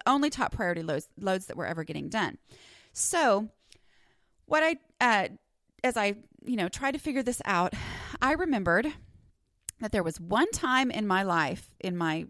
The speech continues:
motherhood life where I had had laundry under control for a short period of time.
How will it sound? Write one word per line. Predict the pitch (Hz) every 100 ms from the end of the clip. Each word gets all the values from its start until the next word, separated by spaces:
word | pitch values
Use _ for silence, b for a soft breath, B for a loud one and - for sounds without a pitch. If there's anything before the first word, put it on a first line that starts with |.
| - _ - _
motherhood | 208 208 185 185 180
life | 156 - - - b b b -
where | -
I | 208 247
had | - 262 277 302
had | 285 220 208
laundry | 196 202 196 196 190 190
under | 175 175
control | - 196 - 170 147
for | 151 - 165
a |
short | - 190 -
period | 190 165
of | 170
time. | - - - -